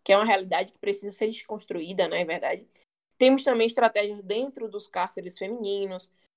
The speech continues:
a condição da mulher nas comunidades indígenas. Para o debate nacional, temos também a Conferência Nacional da Mulher Advogada, que ocorre anualmente. Esse ano aconteceu em março.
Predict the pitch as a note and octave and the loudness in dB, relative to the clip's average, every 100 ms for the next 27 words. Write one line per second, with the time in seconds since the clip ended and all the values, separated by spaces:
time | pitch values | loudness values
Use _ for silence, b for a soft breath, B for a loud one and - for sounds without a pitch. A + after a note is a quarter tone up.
0 | _ G3+ - A3+ A3+ A3 G#3 G#3 G#3 G3 | _ -4 -2 -2 -2 0 2 4 4 4
1 | G3 G3 - G3 F#3+ F3+ F3 B3 B3 G3 | 2 -4 -12 -10 -6 -6 -6 -10 -12 -12
2 | G3+ F#3 F3+ F3 F3 _ b b b - | -12 -10 -6 -6 -6 _ b b b 4
3 | G#3 A3+ A#3 A3+ C#4+ D4+ C#4+ C#4+ G#3+ G3 | 6 6 2 0 -2 -4 -6 -6 -6 -4
4 | B3 B3+ B3+ B3+ A#3 A3+ A#3 A#3+ B3 G#3+ | -4 -2 -4 -4 -6 -6 -8 -8 -4 -4
5 | A3 B3 B3 B3 C4 C4 G#3 G3+ B3+ C#4 | -6 -8 -10 -12 -10 -10 -6 -6 -6 -8
6 | B3+ G#3 G3 F#3 F3+ - F3 - C4 - | -6 -4 -4 -6 -10 -8 -10 -4 -4 0
7 | G3+ G3+ A3 B3+ D4 D4 A#3 G3 C3 B2+ | 0 0 -2 -4 -4 -4 -4 -4 -14 -18
8 | - G#3+ B3+ - C4+ A#3+ C4 D#4 F4 - | -8 -6 -6 -6 -6 -4 -4 -6 -8 -6
9 | A#3+ - C4 C4 A#3+ - B3+ D#4+ B3+ F3+ | -6 -2 -2 -2 -4 -2 -4 -4 -10 -8
10 | E3+ - - - | -8 -10 -18 -20